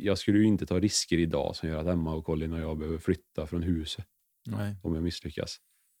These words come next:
Speaker 1: Det gjorde jag ju då.
Speaker 2: Utan rädsla?
Speaker 1: Ja, mot bättre vetande kanske.
Speaker 2: För det där fascinerades jag av. Eh, återigen, bland de första gångerna jag träffade dig. Jag tror det var,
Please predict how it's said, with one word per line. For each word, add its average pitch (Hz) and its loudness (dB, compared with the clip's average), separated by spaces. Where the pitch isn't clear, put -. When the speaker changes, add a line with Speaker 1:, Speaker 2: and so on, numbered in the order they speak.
Speaker 1:
Det 98 8
gjorde 92 8
jag 73 -2
ju 71 -2
då. 85 -2
Speaker 2:
Utan 123 4
rädsla? 117 -2
Speaker 1:
Ja, 113 4
mot 113 6
bättre 117 8
vetande 87 6
kanske. 147 -2
Speaker 2:
För 135 4
det 143 4
där 170 2
fascinerades 127 0
jag 143 0
av. 104 -2
Eh, - -14
återigen, 131 2
bland 127 2
de 123 2
första 131 0
gångerna 120 4
jag 107 0
träffade 139 0
dig. 131 2
Jag 120 2
tror 127 -2
det 120 -2
var, 107 -2